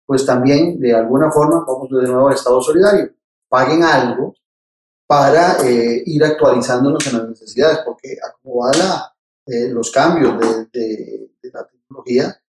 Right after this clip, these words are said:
son rápidos y son inmediatos, no nos podemos quedar atrás. Pues tal vez no es pensar en un Internet gratis, tal vez donde sí podríamos hacerlo de, de acceso gratis,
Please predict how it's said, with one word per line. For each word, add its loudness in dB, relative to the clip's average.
son -2
rápidos 2
y -10
son -2
inmediatos, 2
no -10
nos -4
podemos -4
quedar -2
atrás. -4
Pues -10
tal -4
vez 0
no 2
es 0
pensar 2
en -2
un 0
Internet 2
gratis, 0
tal -4
vez 0
donde -2
sí -8
podríamos 0
hacerlo 2
de, 2
de -6
acceso -10
gratis, -4